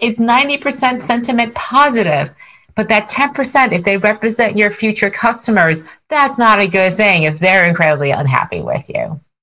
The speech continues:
So having this context of who's actually speaking, the depth of the profiles that we can get from people now,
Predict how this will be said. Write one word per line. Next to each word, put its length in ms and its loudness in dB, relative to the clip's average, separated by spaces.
So 140 -8
having 580 0
this 160 -4
context 680 -2
of 120 -6
who's 600 -2
actually 420 -2
speaking, 580 -8
the 180 -8
depth 440 -2
of 100 -2
the 100 -6
profiles 840 -2
that 100 -6
we 100 -2
can 200 -2
get 240 -2
from 200 -4
people 340 -8
now, 380 -4